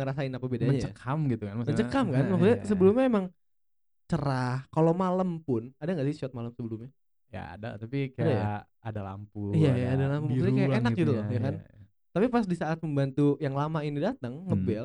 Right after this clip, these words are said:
Speaker 1: kita ngeliat di C C T V-nya, entah kenapa weird gitu loh.
Speaker 2: Iya, iya, iya.
Speaker 1: Ya kan?
Speaker 2: Ya, dan sebelumnya kayaknya nggak pernah hujan, nggak pernah apa, karena sebelumnya kan ada plot yang si Jessica, dia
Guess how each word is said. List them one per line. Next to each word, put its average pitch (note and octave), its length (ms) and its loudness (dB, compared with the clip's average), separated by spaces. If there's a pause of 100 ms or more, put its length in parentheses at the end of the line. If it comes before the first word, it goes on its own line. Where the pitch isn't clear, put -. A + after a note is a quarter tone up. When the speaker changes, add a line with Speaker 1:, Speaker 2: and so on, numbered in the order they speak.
(100)
Speaker 1:
kita - 160 -14
ngeliat F3+ 240 2
di D3 80 2
C D3 80 0
C C#3+ 160 -2
T - 80 -6
V-nya, G3 260 0
entah F3 160 -2
kenapa G3+ 380 -2 (240)
weird G#3 480 8
gitu D#3+ 180 -2
loh. A#2+ 220 0
Speaker 2:
Iya, C3 240 4 (100)
iya, G#2+ 300 -2
iya. - 160 -18 (340)
Speaker 1:
Ya A#2+ 140 -8
kan? C3 240 -6
Speaker 2:
Ya, C3+ 140 -2
dan A#2+ 140 4 (100)
sebelumnya B2 440 2
kayaknya G3 300 2
nggak A#2+ 180 2
pernah A#2 300 2 (720)
hujan, A#2 880 -2
nggak G#2+ 140 -2
pernah G#2 540 -6 (880)
apa, G#2+ 600 -10
karena F3 280 -2 (240)
sebelumnya C3 480 -6
kan A3 240 0 (160)
ada A#2 320 -4
plot A#2 320 -2
yang A#2 160 -2
si - 80 -12
Jessica, A2+ 640 -4 (560)
dia G#2+ 520 0